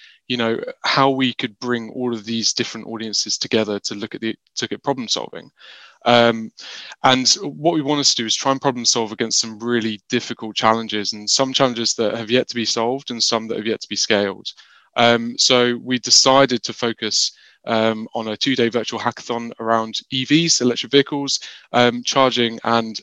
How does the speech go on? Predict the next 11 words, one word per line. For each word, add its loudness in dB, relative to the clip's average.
and 0
infrastructure. -4
Um, 0
and 2
if -6
you -2
jump -2
to -10
the -6
next -4
slide, 2